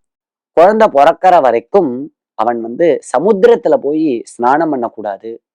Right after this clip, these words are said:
அதே மாதிரி மலை ஏறக்கூடாது. மலை ஏறி போய் ஏதோ ஒரு தெய்வத்தை தரிசனம் பண்ணணும், இல்ல மலை ஏற, வேற ஏதோ காரணத்துக்காக மலை ஏறுறது, இதெல்லாம் பண்ணக்கூடாது.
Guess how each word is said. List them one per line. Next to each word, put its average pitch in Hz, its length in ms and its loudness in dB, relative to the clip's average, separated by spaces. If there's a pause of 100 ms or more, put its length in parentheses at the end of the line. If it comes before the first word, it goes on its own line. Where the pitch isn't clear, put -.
(840)
அதே 175 120 0
மாதிரி 139 560 -4
மலை 127 640 2
ஏறக்கூடாது. 139 720 0 (240)
மலை 156 420 0
ஏறி 202 580 4
போய் 180 280 2
ஏதோ 175 260 4
ஒரு 180 220 4
தெய்வத்தை 165 400 2
தரிசனம் 151 440 -2
பண்ணணும், 143 320 -4 (400)
இல்ல 156 120 -2
மலை 151 300 4
ஏற, 165 480 2
வேற 170 240 4
ஏதோ 196 300 4
காரணத்துக்காக 165 680 0
மலை 156 260 -2
ஏறுறது, 135 300 -2
இதெல்லாம் 139 400 -2
பண்ணக்கூடாது. 120 680 -6